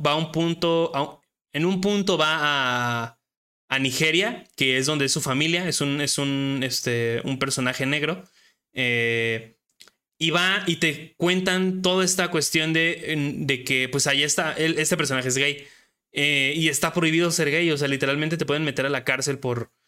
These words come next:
por mostrar tu, tu sexua-, o sea, tu orientación sexual, eh, este, y, ah, y te muestra todo este como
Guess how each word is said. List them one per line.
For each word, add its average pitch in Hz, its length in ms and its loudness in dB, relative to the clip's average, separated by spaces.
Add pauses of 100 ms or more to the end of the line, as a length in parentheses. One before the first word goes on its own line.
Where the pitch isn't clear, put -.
(260)
por 135 140 0
mostrar 135 480 0
tu, 139 520 0
tu 127 160 -2
sexua-, 127 400 0
o 135 60 0
sea, 127 200 -2
tu 135 80 2
orientación 127 440 0
sexual, 180 580 -2 (560)
eh, 120 540 2
este, 123 680 0
y, 147 260 2
ah, 131 480 0
y 147 120 -2
te 165 120 0
muestra 170 440 0
todo 196 160 2
este 190 340 0
como 131 760 -2